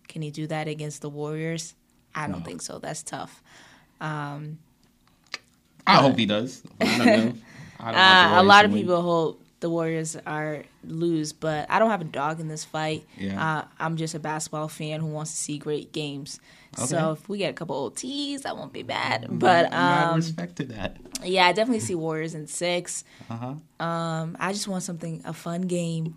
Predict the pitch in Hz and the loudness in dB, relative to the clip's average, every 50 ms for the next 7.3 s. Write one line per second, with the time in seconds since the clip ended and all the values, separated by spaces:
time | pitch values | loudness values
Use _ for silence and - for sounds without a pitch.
0 | - - - 165 165 - 165 165 165 165 165 - - - - - - 180 175 - | -12 -12 -10 -10 -8 -6 -4 -4 -4 -4 -4 -6 -8 -12 -10 -6 -6 -6 -4 -4
1 | 196 185 190 - - 185 175 165 160 160 160 165 160 160 170 165 165 165 160 160 | -4 -4 -4 -2 -2 0 0 0 -2 -4 -6 -8 -8 -8 -8 -8 -6 -6 -6 -6
2 | 160 160 160 160 160 - - - - 160 160 160 160 165 165 160 165 165 160 160 | -6 -4 -4 -6 -6 -8 -10 -10 -8 -6 -6 -6 -4 -6 -6 -6 -6 -6 -4 -4
3 | 160 160 156 160 - - 160 160 156 151 - - - - - - - - - 165 | -4 -6 -8 -8 -8 -8 -6 -6 -8 -8 -12 -16 -20 -20 -20 -20 -20 -12 -10 -8
4 | 165 165 165 160 156 156 156 151 156 160 151 156 156 - - 165 - 147 147 147 | -6 -6 -4 -4 -6 -6 -6 -6 -6 -6 -6 -6 -6 -10 -10 -10 -6 -4 -4 -2
5 | 151 160 160 - - - 233 214 180 175 180 196 185 170 160 185 185 180 185 185 | -2 -4 -6 -8 0 4 6 6 6 4 2 0 0 0 2 2 0 0 0 2
6 | 185 185 185 175 160 - 156 160 156 160 156 151 151 156 147 - - - - - | 4 4 4 4 4 2 -2 -2 -2 -4 -6 -6 -4 -4 -4 -6 -6 -8 -10 -10
7 | 151 151 - - - | -8 -8 -8 -10 -12